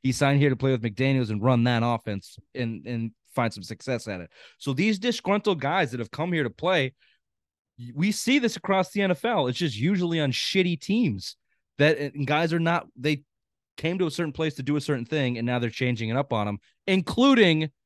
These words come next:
your quarterback, who you took in the first round, who is still just a second round guy. Maybe you should just shut up,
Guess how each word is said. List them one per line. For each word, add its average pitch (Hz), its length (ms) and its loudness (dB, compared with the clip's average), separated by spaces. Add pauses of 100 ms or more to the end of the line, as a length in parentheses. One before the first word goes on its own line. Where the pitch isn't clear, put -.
(240)
your 147 120 0
quarterback, 123 560 -2
who 123 80 -6
you 120 80 -6
took 123 180 -6
in 113 60 -6
the 107 40 -6
first 117 300 -4
round, 113 260 0
who 120 80 0
is 120 140 -2
still 175 220 0
just 151 180 -2
a 143 60 0
second 147 340 0
round 139 160 2
guy. 139 220 0
Maybe 139 220 2
you 143 40 -4
should 143 140 -12
just 135 160 -4
shut 131 240 0
up, 127 200 -2